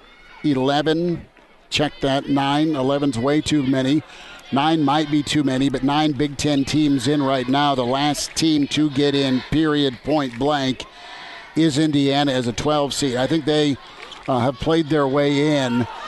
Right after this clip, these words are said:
now in the semis to maybe jump Michigan. They still have Michigan in as an eleven seed,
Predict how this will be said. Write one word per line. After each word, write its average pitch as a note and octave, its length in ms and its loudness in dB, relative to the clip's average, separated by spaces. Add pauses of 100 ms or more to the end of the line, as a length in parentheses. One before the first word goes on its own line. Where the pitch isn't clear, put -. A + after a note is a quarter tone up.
(160)
now C#3+ 220 2
in C#3+ 100 0
the B2+ 60 0
semis B2+ 840 0 (720)
to D3+ 120 2
maybe D3 320 2
jump C#3+ 400 0
Michigan. C#3+ 640 0
They C#3 80 2
still D#3 240 0
have C#3+ 160 0
Michigan C#3+ 500 0
in C#3 160 2
as C3+ 300 0
an C#3 80 0
eleven C3+ 440 0
seed, B2+ 460 0